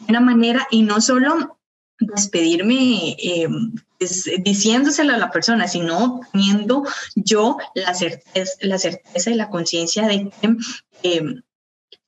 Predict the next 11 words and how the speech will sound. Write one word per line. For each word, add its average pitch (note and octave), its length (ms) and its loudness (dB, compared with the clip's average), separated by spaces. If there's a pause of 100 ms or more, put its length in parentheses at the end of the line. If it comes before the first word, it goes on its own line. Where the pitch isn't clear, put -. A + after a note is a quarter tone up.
(160)
el - 140 -6
agradecimiento F3+ 880 -2
y A3+ 100 -4
la A#3 80 2
despedida G3+ 640 0
que A3+ 60 -2
estoy F#3+ 300 0
haciendo G#3+ 500 2
en G3+ 60 0
ese G3 220 0
momento G#3+ 520 0